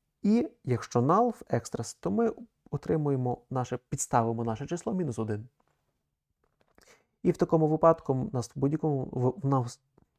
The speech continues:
в нас в будь-якому випадку тут в змінній number буде або число, яке ми отримали, або мінус один. Добре, давайте тепер відобразимо в нашому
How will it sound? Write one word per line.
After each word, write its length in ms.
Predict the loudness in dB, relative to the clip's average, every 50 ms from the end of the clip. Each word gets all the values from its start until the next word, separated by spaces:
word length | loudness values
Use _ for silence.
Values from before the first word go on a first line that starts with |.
| _ _ _ _ _ _ _ 2
в 40 |
нас 200 | 2 2 2 2
в 40 | -2
будь-якому 460 | 2 4 4 6 6 6 4 4 2
випадку 460 | 0 0 -2 -4 -4 -6 -10 -16 -20 -20 _ _ _ _ _ _ _ _ _ _ _ _ _ -2
тут 260 | 0 0 0 -2 -6 -20 _ _ -8
в 60 | -6
змінній 400 | -2 0 2 2 2 0 -2 -2
number 380 | 0 0 2 2 0 -2 -4 -2
буде 240 | -2 -2 -2 -2 -4 -6
або 360 | -4 -2 -2 -2 -2 -4 -8 -12 _ _ _ _
число, 340 | -12 -10 -8 -6 -4 -4 -4
яке 180 | -2 -2 -2
ми 100 | 0 0
отримали, 400 | 0 0 0 0 0 0 0 -2 -2 -4
або 180 | -6 -4 -2
мінус 320 | -2 -2 -4 -6 -6 -10 -10
один. 180 | -12 -12 -14 -16 -18 _ _ _ _ _ -20 -20 _ _ _ _ _ _ _ _ _ _ _ _ _ _ _ _ _
Добре, 640 | 0 4 4 4 4 4 2 0 0 0 -2 -4 -2
давайте 420 | -2 0 2 2 0 0 0 -2
тепер 260 | -4 -2 0 0 0 -2 _ _ -6
відобразимо 760 | -4 -4 -2 0 2 2 2 2 2 2 2 4 4 4 4
в 100 | 2 0
нашому 680 | 0 0 0 0 -2 -4 -6 -4 -4 -2 -4 -4 -6